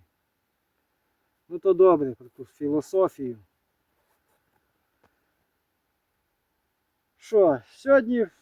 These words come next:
все, все, що хотів, я зняв, я ж кажу, взяв вас з собою ось на таку прогулянку. Так, грибів я не насобирав, ще не ростуть. Ось дивлюсь, у кучках лиш-, лежить кора.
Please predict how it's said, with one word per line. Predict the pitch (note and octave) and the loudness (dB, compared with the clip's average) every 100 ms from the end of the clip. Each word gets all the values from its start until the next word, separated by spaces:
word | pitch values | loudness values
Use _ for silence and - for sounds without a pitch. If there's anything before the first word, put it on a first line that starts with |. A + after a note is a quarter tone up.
| _ _ | _ _
все, | - B3 G#3+ - _ _ _ _ _ _ _ _ _ _ _ | -6 2 2 0 _ _ _ _ _ _ _ _ _ _ _
все, | A3 A3 | -8 -6
що | G#3+ | -4
хотів, | G#3 G3 G#3+ G3+ | -6 -6 -6 0
я | F#3 D#3+ | 2 0
зняв, | F#3 A3+ G#3+ F3 | -2 -2 0 0
я | E3 | -2
ж | - | -4
кажу, | E3 D3 C#3+ A#2+ _ _ _ _ _ _ _ _ C3+ | -8 -6 -8 -8 _ _ _ _ _ _ _ _ -20
взяв | C3 F3 E3 | -6 -2 -2
вас | D#3 D#3 - | -2 -4 -6
з | |
собою | - E3+ F#3 F#3 E3 | -12 -6 0 0 0
ось | D3+ - - _ | -4 -12 -20 _
на | D3+ | -20
таку | - D3+ D3+ D3 | -18 -18 -16 -14
прогулянку. | D#3 D3 D3+ D3 C3+ _ _ | -10 -6 -4 -6 -8 _ _
Так, | F3+ E3+ - _ | -6 -6 -6 _
грибів | B2 D#3 F3+ A3 F3+ | -6 -4 -2 2 4
я | D#3+ | 2
не | D3+ | -2
насобирав, | D3+ - E3+ F3 G#3 G#3+ G3 - | -4 -6 -10 -8 -6 -4 -4 -8
ще | - D3 | -16 -12
не | C#3+ | -10
ростуть. | C#3+ - - A3+ - _ _ _ _ _ _ _ _ - | -10 -14 -16 -18 -18 _ _ _ _ _ _ _ _ -10
Ось | D3 | -10
дивлюсь, | C#3+ D#3+ E3+ F4 - | 0 2 4 2 0
у | - - | -8 -6
кучках | F4+ - - C#3+ D#3+ | -8 -10 -14 -14 -12
лиш-, | C#3+ - - | -12 -14 -12
лежить | D#3 C#3+ D#3 - | -8 -6 -6 -6
кора. | D3+ D#3+ G3 C#4+ | -8 -4 -2 -4